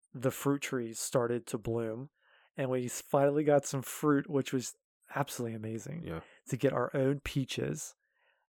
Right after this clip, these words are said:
Speaker 2: And
Speaker 1: Our
Speaker 2: they were
Speaker 1: own
Speaker 2: delicious. It, it was like candy.
Speaker 1: Yeah, they really were good. Our own pear.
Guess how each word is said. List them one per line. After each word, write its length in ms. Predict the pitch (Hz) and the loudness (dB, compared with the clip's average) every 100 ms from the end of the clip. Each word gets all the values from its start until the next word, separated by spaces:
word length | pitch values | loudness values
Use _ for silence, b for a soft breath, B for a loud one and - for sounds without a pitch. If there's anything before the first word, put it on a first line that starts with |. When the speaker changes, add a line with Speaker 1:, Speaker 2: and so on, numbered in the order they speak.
| _ - | _ 0
Speaker 2:
And 60 | |
Speaker 1:
Our 40 | 127 | 4
Speaker 2:
they 60 | |
were 140 | 110 135 | 6 6
Speaker 1:
own 180 | 143 - _ - - | 4 -6 _ -14 0
Speaker 2:
delicious. 680 | 117 104 110 120 - 90 - | 0 2 0 2 0 -2 -2
It, 260 | 107 104 - | -2 -2 -2
it 160 | - 104 | 0 2
was 220 | 95 - | 2 2
like 220 | 95 87 - _ _ _ _ _ - | 2 0 -6 _ _ _ _ _ -14
candy. 760 | - - 104 95 - - - - | -6 -2 0 -2 -6 -12 -14 -2
Speaker 1:
Yeah, 220 | 131 107 | 0 0
they 140 | 107 117 | -2 -2
really 260 | 117 113 | 0 -2
were 180 | 110 107 | -2 -6
good. 340 | 101 - 135 - b b b - | -4 -6 -6 -12 b b b 0
Our 200 | 131 151 | 2 4
own 400 | 135 131 120 - | 4 2 -4 -8
pear. 600 | - 160 151 151 147 143 | -2 4 6 6 4 2